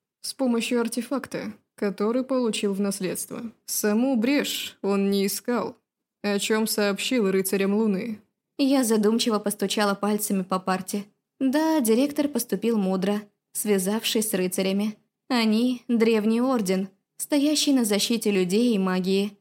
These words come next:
Speaker 2: Правда, часто приходится спасать первых от второго. Пару веков назад рыцари Луны были надзирателями для чародеев,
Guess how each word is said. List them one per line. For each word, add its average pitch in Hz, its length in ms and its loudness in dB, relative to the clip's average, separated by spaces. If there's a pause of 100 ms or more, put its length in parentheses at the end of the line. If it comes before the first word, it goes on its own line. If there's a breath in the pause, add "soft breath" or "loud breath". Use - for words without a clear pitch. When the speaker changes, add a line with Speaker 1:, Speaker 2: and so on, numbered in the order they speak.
(200)
Speaker 2:
Правда, 294 440 2
часто 262 440 -2
приходится 233 500 0
спасать 208 540 -2
первых 233 400 0
от 202 100 -2
второго. 190 560 -2 (520)
Пару 208 300 2
веков 190 380 0
назад 202 420 0 (260)
рыцари 214 440 2
Луны 208 400 2
были 247 240 4
надзирателями 240 800 2
для 214 200 2
чародеев, 226 680 0